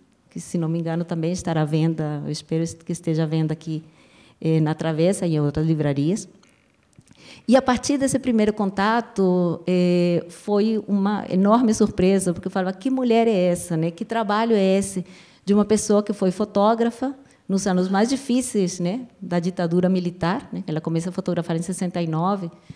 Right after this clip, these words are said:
e a grande parte da obra dela se dá no período dos chamados anos de chumbo, né?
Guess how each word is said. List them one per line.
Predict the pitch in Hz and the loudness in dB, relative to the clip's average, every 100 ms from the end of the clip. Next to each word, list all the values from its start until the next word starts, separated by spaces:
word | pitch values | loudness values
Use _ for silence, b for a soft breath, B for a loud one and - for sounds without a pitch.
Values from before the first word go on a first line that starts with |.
| B B B B - | B B B B -2
e | 180 180 180 175 - _ | 0 2 0 -4 -18 _
a | 160 | -4
grande | 160 185 214 - | 0 2 2 0
parte | 196 196 196 | -2 0 0
da | 180 | 2
obra | 165 165 175 | 4 4 2
dela | 180 185 | 2 0
se | 185 190 | -2 -2
dá | 170 165 | 0 0
no | 180 | 0
período | 185 175 180 185 185 190 190 | 0 2 2 2 -2 -6 -8
dos | 185 160 175 | -10 -10 -10
chamados | 165 160 156 165 | -6 -2 -2 -2
anos | 170 165 170 | 2 4 4
de | 170 | 0
chumbo, | - 165 196 233 | 0 2 2 2
né? | 214 | 0